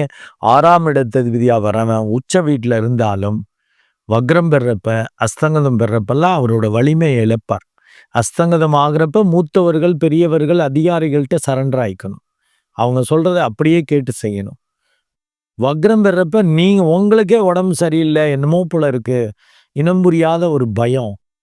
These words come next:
ஏதாவது ஒரு உடம்பு படுத்துது, பீதி, பீதி அடைகிற மாதிரி இருக்கும். சரி, இறங்கி வேலை பார்ப்பான்னாக்கா, அதுக்கேத்த சூழல் ஒத்துழைப்பு வராது.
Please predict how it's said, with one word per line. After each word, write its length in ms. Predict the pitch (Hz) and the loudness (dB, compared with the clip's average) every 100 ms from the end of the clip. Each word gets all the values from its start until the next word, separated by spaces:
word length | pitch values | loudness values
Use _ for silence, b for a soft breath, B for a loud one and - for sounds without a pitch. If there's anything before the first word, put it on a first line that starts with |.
| _ | _
ஏதாவது 300 | 120 139 160 | -2 0 0
ஒரு 160 | 151 117 b b b - | 0 -2 b b b -2
உடம்பு 340 | 147 180 165 139 | 0 2 0 0
படுத்துது, 520 | 139 143 - 127 123 107 117 | -2 -2 -4 -2 0 -2 0
பீதி, 360 | 151 165 143 127 120 | 0 2 2 2 2
பீதி 280 | 113 175 165 156 | 2 2 2 2
அடைகிற 320 | 127 120 113 | 2 0 0
மாதிரி 240 | 113 127 | -2 -2
இருக்கும். 340 | 110 98 - - _ _ _ _ _ _ _ _ _ _ _ | -4 -6 -12 -18 _ _ _ _ _ _ _ _ _ _ _
சரி, 240 | - 175 180 | -2 0 2
இறங்கி 340 | 135 165 202 | 2 2 2
வேலை 260 | 185 160 185 | 2 2 2
பார்ப்பான்னாக்கா, 640 | 160 165 135 160 160 160 170 | 0 -2 -2 -2 -2 -2 0
அதுக்கேத்த 420 | 175 143 147 151 175 | 0 0 -4 -2 -6
சூழல் 380 | - 165 165 135 | -4 -2 -2 -2
ஒத்துழைப்பு 480 | 131 120 160 127 117 | -4 -2 -2 -2 -4
வராது. 260 | 110 107 | -4 -6